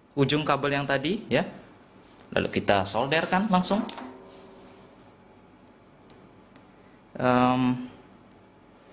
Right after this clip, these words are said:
agar mudah kabelnya untuk dipasang nanti, saya mungkin memposisikan kabelnya seperti ini. Ya.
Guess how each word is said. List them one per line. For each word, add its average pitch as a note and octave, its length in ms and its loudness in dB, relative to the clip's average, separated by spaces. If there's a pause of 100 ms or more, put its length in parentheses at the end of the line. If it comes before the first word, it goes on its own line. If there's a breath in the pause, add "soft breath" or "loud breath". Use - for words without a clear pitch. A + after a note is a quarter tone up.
(800 loud breath)
agar C#3+ 320 2
mudah D#3 400 0
kabelnya C#3+ 520 0
untuk C#3 360 -2 (800 loud breath)
dipasang B2+ 600 0
nanti, G#2+ 360 -2 (560)
saya C3 240 2
mungkin C3 320 2
memposisikan C3+ 840 0
kabelnya A#2+ 480 2
seperti - 480 -2
ini. G2+ 120 0 (1400)
Ya. A2 160 2